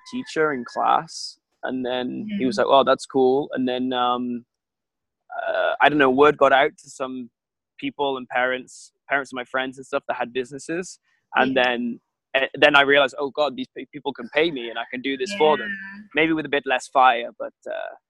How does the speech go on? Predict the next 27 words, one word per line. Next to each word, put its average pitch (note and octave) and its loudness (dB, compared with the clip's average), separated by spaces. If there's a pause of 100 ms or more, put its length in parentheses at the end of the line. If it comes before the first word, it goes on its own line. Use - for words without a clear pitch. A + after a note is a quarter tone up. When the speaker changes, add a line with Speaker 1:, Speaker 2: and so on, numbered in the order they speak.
Speaker 1:
yeah. A#3+ -2 (260)
Speaker 2:
<laughs> F#4 -4 (640)
Speaker 1:
So B2+ -16
that's C#3 2
kind D3+ -4
of C#3 -4
how B2+ -2
I A2+ -8
Speaker 2:
Yeah. - -10 (100)
Speaker 1:
started. A#2+ -4 (840)
Speaker 2:
I G#3 -6
see. G3+ -10 (200)
So E4 0
you E4+ 4
do D#4+ 4
the D#4 4
whole, B3+ 4 (320)
um, A3 0
spectrum A3 0
of G3+ -2 (300)
marketing, A#3 2
but A3+ 0
you C4+ 4
specialize A#3 2
in G#3 -4
paid G#3+ -4
advertising. F3 -6